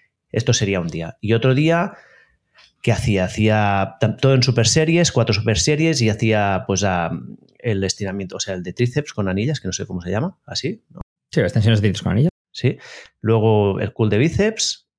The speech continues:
Speaker 1: y de, y hacía swings, sentadillas normales, y a alguno más, a lu-, y, y zancadas, y alguno más de piernas que ahora me olvido, ¿eh? Pero básicamente siempre hago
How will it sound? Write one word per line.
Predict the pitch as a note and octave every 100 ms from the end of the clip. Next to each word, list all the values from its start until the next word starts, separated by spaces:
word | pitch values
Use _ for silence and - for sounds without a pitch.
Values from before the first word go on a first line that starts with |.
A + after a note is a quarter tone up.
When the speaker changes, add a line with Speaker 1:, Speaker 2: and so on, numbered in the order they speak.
| -
Speaker 1:
y | G#2 G2+ G2 F#2+ F#2 F2+ - _
de, | G#2 G2 F2+ F2+ F2 F2+ -
y | G2
hacía | G2+ A2 F#2
swings, | - C3+ D#3+ F3 F3+ - - - - - -
sentadillas | - G2+ F#2 G2 A2+ C3 D3+ D#3+ E3+ - - - _ - -
normales, | F#2+ F#2+ A2 D#3 F3+ F#3+ F#3+ - - - _ _ - _ _ _ _ _ _
y | A2+ G2+
a | F#2 F2+ F2+ F2+
alguno | F2+ F#2 G2+
más, | F#2+ G2 -
a | A2
lu-, | G#2+ A#2
y, | A#2+ G#2+ F#2 F#2
y | G#2 F2+
zancadas, | G#2+ F#2+ F2+ G2+ E2+ E2 - - _
y | G#2
alguno | F#2+ G2+ G#2+
más | F#2+
de | F#2+
piernas | G2+ G2
que | -
ahora | F#2+ E2+
me | E2+
olvido, | E2 E2+ -
¿eh? |
Pero | C#3 G2
básicamente | G2+ G2+ A2 A2
siempre | A2+ G2+ F#2+
hago | F#2 F2 E2 -